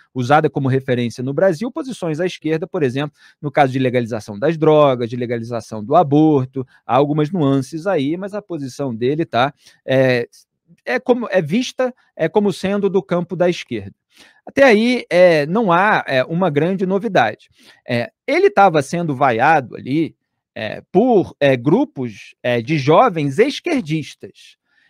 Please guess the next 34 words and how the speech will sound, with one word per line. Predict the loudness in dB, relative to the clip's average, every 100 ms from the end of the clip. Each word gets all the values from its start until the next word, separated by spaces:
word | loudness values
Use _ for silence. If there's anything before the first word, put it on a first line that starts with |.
| _ -4
E | -2
ele | 0
tava | 0 0
sendo | 0 -2 0
vaiado | 2 4 2 -2
por | -2 -2
duas | -2 -6 -4
posições | -2 -2 -2 -6 -6 -6 -6
que | -6
ele | -2 0
adotou, | -2 -4 -2 0 0
só | -4
pra | -4 -4
dar | 2 2
aqui, | 2 0 -2 -2
é, | -4 -6 -6
o | -8
contexto. | -8 -8 2 4 4 -4 -20 -20 _ _ _ _ _ _ _
E | -2
nesse | 2 2 2
ponto | 2 4 4 0 -4
até, | 0 2 4 2 -2
a, | -2 0 0
as | -4 0
críticas | 0 0 -2 -6 -6
que | -4
estavam | -8 -2 0 0 -2
sendo | -6 -6 -6
feitas | -2 -2 -2 -6
a | -4
ele | -2 -2 -2
nem | -6 -8
são, | -4 0 0 -2 -10 _ _ _
é, | 6 8 10 6